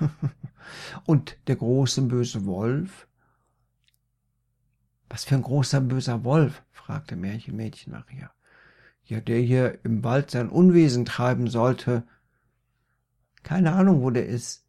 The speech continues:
Ich bin keine Tierexpertin, Opa.“ „Mhm.“ <laughs> Er klatschte sich bedeutungsvoll auf den dicken Bauch, dass ihm der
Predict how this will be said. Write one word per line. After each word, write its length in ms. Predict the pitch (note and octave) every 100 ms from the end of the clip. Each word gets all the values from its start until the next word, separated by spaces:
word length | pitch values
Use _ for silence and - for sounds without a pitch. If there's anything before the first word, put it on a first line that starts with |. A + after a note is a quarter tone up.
| _ _ _ _
Ich 100 | -
bin 120 | F3+
keine 300 | D3+ F3 F3+
Tierexpertin, 920 | - G3+ E3+ - - - B2+ - C#3
Opa.“ 540 | - A#2+ - A2 B2 - _ _ _ _ _ _ _ _ _ _ _
„Mhm.“ 1000 | B2 A#2 G2 - A2 G#2+ A2 A#2 C3 D3+ _ _ _ _ _ _ -
<laughs> 120 | D#3+ D3 - C3+ - _ _ - _
Er 100 | C3
klatschte 640 | A#2+ - C3 C3+ - - C#3+
sich 220 | C3 B2+
bedeutungsvoll 1040 | B2 A2+ A2 B2+ C#3 B2 - - B2 C#3
auf 200 | - -
den 140 | - A#2+
dicken 320 | - A#2+ G#2+
Bauch, 360 | G#2+ B2 D3
dass 280 | - B2+ -
ihm 260 | - C3 A#2+
der 300 | A#2+ A2